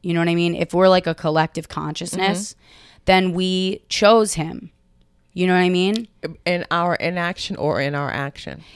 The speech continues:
Speaker 1: In our inaction, but actually, here's the thing, though, is I look at, like,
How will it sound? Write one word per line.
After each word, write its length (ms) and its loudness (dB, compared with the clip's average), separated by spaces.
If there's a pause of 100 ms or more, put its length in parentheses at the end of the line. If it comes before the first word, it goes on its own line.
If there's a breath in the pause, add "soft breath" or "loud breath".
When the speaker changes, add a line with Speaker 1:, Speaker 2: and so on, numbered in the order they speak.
Speaker 1:
In 140 0
our 220 2
inaction, 500 0
but 220 -6
actually, 600 0 (760)
here's 280 -2
the 80 -8
thing, 260 -4
though, 360 -4
is 160 -2
I 100 4
look 280 -2
at, 100 0
like, 340 0